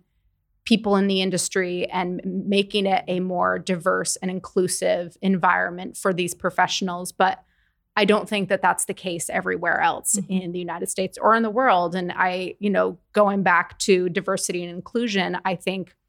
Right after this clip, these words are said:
Speaker 1: it's really refreshing to see a lot being done right now to, um, foster that environment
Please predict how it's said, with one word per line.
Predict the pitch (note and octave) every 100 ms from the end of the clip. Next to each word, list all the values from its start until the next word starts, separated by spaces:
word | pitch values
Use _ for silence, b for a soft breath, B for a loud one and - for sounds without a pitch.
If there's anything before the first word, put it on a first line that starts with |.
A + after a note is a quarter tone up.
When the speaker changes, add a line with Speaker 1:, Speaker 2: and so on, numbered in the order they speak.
| _ _ _ _ -
Speaker 1:
it's | -
really | F#3+ G#3 G#3
refreshing | F#3+ - F#3 F3 A3 G#3 G#3
to | - G3
see | - - F3 F3 F3+ F3+ F3 _ _ _ _ -
a | G#3
lot | G3+ G3+ -
being | A3+ G3+ G3
done | F3+ F#3 G3
right | G#3 G#3+ A3
now | A3 G#3+ A3 A#3+ - _ -
to, | - F#3 F3+ F3+ F3 F3+
um, | F3 E3+ E3 - - _ _
foster | - F3+ E3 - A3+ A3
that | F#3+ -
environment | F#3+ F3 F3+ F#3+ G#3+ B3